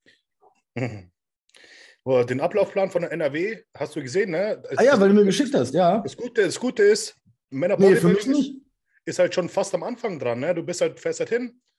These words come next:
Speaker 1: und bist dann schon wieder fast durch, ne? Das ist doch super.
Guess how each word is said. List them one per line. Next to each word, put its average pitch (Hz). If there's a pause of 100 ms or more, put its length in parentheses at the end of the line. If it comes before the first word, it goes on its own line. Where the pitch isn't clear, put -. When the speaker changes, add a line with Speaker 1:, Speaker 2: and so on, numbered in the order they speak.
(140)
Speaker 1:
und 143
bist 180
dann 185
schon 156
wieder 175
fast -
durch, 226
ne? 175
Das 170
ist 160
doch 160
super. 151